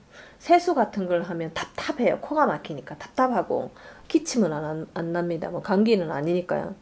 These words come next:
그리고 눈이 이렇게 뻑뻑한 느낌이 나요. 그리고 저희가 지금 집에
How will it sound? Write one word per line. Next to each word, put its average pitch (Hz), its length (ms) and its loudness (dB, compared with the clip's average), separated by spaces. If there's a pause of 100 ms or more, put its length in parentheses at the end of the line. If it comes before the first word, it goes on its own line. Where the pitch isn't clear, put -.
(400)
그리고 254 160 8
눈이 269 400 8
이렇게 180 380 0
뻑뻑한 247 600 4
느낌이 190 320 0
나요. 160 320 -6
그리고 220 360 6
저희가 202 320 6
지금 190 360 2
집에 180 640 6